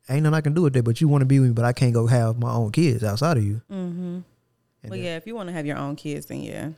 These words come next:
Speaker 2: that, that needs, or you can get a surrogate. Is that a
Speaker 1: I mean, I personally don't give a fuck. I go fuck anybody else, get some kids,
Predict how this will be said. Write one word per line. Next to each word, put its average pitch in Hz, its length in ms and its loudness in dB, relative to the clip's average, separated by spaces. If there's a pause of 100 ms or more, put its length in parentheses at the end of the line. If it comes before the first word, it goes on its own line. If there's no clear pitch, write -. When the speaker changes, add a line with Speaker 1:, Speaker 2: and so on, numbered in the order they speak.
(180)
Speaker 2:
that, 160 280 -6
that 160 180 -4
needs, 156 240 -6
or 311 180 -2
you 320 140 -6
can 302 100 -4
get 285 100 -6
a 269 60 -6
surrogate. 277 460 -8
Is 202 180 -10
that 202 160 -8
a 202 160 -12 (1000)
Speaker 1:
I 135 60 -20
mean, 127 160 -16
I 123 160 -4
personally 156 380 6
don't 131 100 2
give 381 140 8
a 151 60 6
fuck. 131 280 0
I - 60 -2
go 143 100 4
fuck 151 240 0
anybody 143 320 4
else, 247 120 0
get 135 120 2
some 123 120 2
kids, 117 380 -4